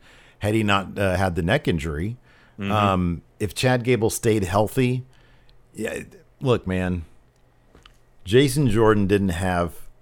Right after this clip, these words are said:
Speaker 1: he was coming along. He didn't have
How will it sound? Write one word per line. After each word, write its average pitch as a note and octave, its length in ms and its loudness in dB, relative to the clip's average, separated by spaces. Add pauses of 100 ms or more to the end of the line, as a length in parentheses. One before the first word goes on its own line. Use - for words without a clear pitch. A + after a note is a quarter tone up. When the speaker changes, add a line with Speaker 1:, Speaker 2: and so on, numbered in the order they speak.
(280)
Speaker 1:
he B2+ 180 -4
was D#3 220 4
coming B2+ 400 -2
along. G2+ 640 -2 (540)
He D3 240 0
didn't B2+ 240 2
have G2 340 0